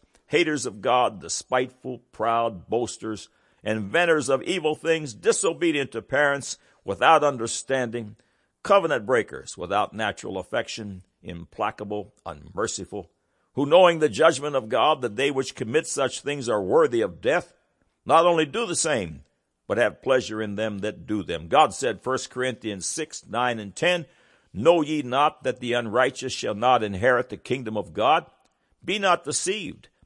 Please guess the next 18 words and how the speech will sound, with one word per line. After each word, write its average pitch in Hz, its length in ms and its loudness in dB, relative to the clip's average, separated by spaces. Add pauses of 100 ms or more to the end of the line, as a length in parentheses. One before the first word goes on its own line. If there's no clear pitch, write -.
neither 160 280 0
fornicators, 156 1000 -2
nor 117 300 4
idolaters, 117 880 2 (220)
nor 147 320 6
adulterers, 151 920 0 (220)
nor 113 360 2
effeminate, 151 760 -2 (300)
nor 123 280 4
abusers 143 580 -4
of 151 160 -2
themselves 143 540 0
with 147 180 -4
mankind, 117 840 -2 (840)
nor 90 240 -2
thieves, - 720 -12 (400)
nor 90 220 -2
covetousness, - 880 -8